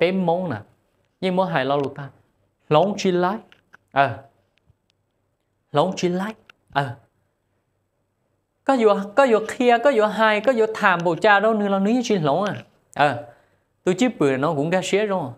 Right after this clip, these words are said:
Có vô kia bộ cha, có vô thảm bộ cha đâu, bé móng là bé móng chi lóng à. Ờ. Tôi nên đợi vô lóng chỉ cho tỏ cá, ủa. Tôi nên đợi cho á chứ à. Tôi nên đợi vô lóng chỉ cho tỏ cá, tôi tin này nó được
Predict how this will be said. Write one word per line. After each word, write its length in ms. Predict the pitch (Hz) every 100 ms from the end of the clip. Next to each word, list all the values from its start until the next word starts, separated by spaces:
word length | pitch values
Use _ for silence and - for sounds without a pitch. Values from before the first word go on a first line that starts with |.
| _ _ _ _ _ _
Có 120 | - 240
vô 140 | 214 220 -
kia 180 | 240 233
bộ 200 | 220 160
cha, 260 | 151 208 208
có 120 | 233
vô 100 | 220 214
thảm 300 | - 180 165
bộ 100 | 165
cha 260 | 165 196
đâu, 140 | 196 214
bé 160 | 220
móng 260 | 226 226 254
là 60 | 190
bé 140 | 220
móng 200 | 247 247 277
chi 140 | - 208 165
lóng 220 | 165 220
à. 160 | 156 - _ _ _ -
Ờ. 240 | 147 120 - - _ _ _ _ _ _ _ _ _ -
Tôi 140 | 214
nên 420 | 214 226 247 240
đợi 160 | 196 196
vô 100 | 208
lóng 440 | 202 175 180 196 202
chỉ 180 | 190 190
cho 120 | 196
tỏ 380 | 196 147 127 -
cá, 240 | 180 214
ủa. 360 | 214 165 165 165 - _ _ _
Tôi 100 | 151
nên 260 | 180 196 170
đợi 140 | 131 131
cho 240 | 202 185
á 60 | 196
chứ 160 | 196 185
à. 140 | 143 113 - _ _ _ _ _ -
Tôi 120 | 165
nên 200 | 190 175
đợi 120 | 143
vô 80 | 151
lóng 280 | 147 139 165
chỉ 120 | 151
cho 100 | 160
tỏ 200 | 156 120
cá, 140 | 165 185
tôi 140 | 165 139
tin 120 | 190
này 100 | 180
nó 120 | 135
được 120 | 143